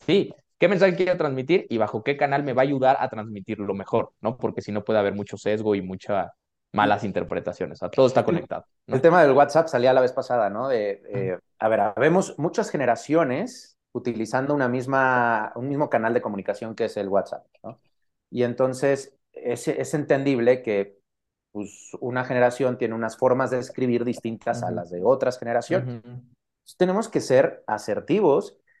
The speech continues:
Speaker 2: y entonces, si yo te voy a escribir algo, yo tengo que tener la responsabilidad de decírtelo de la forma más sutil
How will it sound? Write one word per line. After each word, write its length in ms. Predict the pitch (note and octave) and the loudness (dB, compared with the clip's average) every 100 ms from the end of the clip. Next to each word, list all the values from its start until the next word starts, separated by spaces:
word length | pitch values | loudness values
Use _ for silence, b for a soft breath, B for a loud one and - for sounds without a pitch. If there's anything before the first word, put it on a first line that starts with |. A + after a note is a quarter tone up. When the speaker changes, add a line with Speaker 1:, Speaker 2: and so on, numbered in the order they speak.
| _ _ _ | _ _ _
Speaker 2:
y 160 | A#2+ | -6
entonces, 460 | A#2 A2+ C3+ B2+ D3 | -4 -2 -4 -2 -6
si 80 | A#2+ | 0
yo 140 | C#3+ | 0
te 80 | - | 4
voy 180 | E3+ E3+ | 6 8
a 60 | |
escribir 500 | E3 - A#2+ C3 C#3 | 6 2 -4 -2 2
algo, 440 | C#3+ A#2 A2 C#3+ - | 4 4 0 -4 -8
yo 220 | A2+ F3 | -4 -2
tengo 160 | A3 G#3+ | 0 -4
que 80 | - | -2
tener 180 | B2+ C3+ | -2 2
la 80 | D3 | 2
responsabilidad 880 | C#3 - A2+ G#2+ G2+ G#2 G#2+ D#3 - _ _ _ _ - | 0 -4 -12 -6 -4 2 4 2 -6 _ _ _ _ -12
de 240 | A2+ A#2 | 0 0
decírtelo 580 | A2+ A2+ C3+ C3 D3+ D3+ | 0 -6 -10 -4 2 4
de 60 | C#3 | 6
la 100 | A#2 | 4
forma 640 | - C3 C3 C3 C3+ C3 - | 2 -2 0 0 0 -4 -8
más 280 | A2 B2 - | -4 -4 -4
sutil 520 | D#3+ C#3 A2+ C3+ | -6 -2 -4 -6